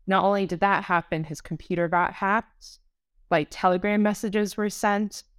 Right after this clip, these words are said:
I mean, it was, like, an absolute shit show. And so moral of this story is careful, LinkedIn Apply.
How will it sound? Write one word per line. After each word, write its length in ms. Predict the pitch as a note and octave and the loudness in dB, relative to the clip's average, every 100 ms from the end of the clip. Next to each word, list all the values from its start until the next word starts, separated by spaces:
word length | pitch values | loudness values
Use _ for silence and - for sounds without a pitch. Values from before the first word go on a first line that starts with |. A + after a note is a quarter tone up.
| - | -4
I 40 | |
mean, 140 | E3+ E3 | 0 0
it 40 | |
was, 180 | E3+ D#3+ | 0 -2
like, 120 | E3+ | -2
an 120 | F3 | -2
absolute 500 | - D3+ - E3 D3+ | -4 -6 -6 -8 -8
shit 220 | - D#3+ C#3 | -6 -10 -6
show. 260 | - - G3 _ _ - | -4 -4 -8 _ _ -6
And 140 | F3 | -4
so 200 | F#3+ F3+ D#3+ - - | 2 2 2 -8 -4
moral 420 | G#3 A3+ A#3+ A#3 | 2 4 4 4
of 200 | G3+ F3 | 2 0
this 160 | F3 | -6
story 380 | - - C#3+ D3 | -4 0 2 2
is 340 | D3 D#3 - - _ _ _ | 0 -4 -8 -20 _ _ _
careful, 600 | - F3 F3 G3+ F#3+ F#3+ - | -4 -2 0 0 0 0 0
LinkedIn 360 | F3 E3+ G3+ | -2 -2 -4
Apply. 580 | G#3 - D3+ F#3 G3+ A3+ | -4 -2 0 0 0 -4